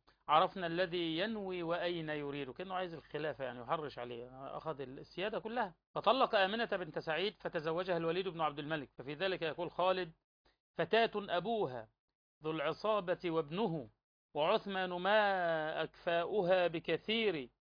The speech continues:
فإن تفتلتها والخلافة تنقلب، بأكرم علقي منبر وسرير". قول أبوها ذو العصابة يعني سعيد بن العاص بن أمية،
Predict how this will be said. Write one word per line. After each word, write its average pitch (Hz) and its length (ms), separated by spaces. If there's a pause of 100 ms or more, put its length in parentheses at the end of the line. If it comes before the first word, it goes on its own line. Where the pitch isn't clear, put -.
فإن 190 540
تفتلتها 165 760
والخلافة 165 840
تنقلب، 165 760 (640)
بأكرم 175 920 (440)
علقي 175 920
منبر 175 760
وسرير". 147 640
قول 208 260
أبوها 202 300
ذو 196 120
العصابة 226 480
يعني 208 220
سعيد 196 220
بن 175 120
العاص 165 340
بن 151 120
أمية، 170 440